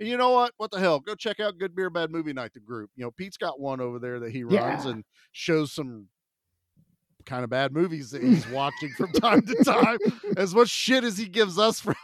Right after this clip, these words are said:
Speaker 1: every once in a while.
Speaker 2: <laughs>
Speaker 1: Woo! Ooh, Pete picks some stinkers throughout the week.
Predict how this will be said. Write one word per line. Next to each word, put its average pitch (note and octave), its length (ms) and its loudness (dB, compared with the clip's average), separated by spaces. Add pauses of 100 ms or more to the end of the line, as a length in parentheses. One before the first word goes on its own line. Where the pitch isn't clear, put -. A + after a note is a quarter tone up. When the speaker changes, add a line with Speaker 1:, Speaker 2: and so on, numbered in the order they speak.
(360)
Speaker 1:
every A3 320 2
once G#3 220 -4
in G#3+ 80 -4
a G3 60 -2
while. F#3 400 0 (300)
Speaker 2:
<laughs> - 280 -10
Speaker 1:
Woo! F#4+ 340 8 (680)
Ooh, G3+ 260 2
Pete G3+ 220 -6
picks F#3 300 -6
some C#3+ 100 -8
stinkers D#3+ 640 -4
throughout C#3+ 320 -4
the C3+ 80 -8
week. D3 420 -6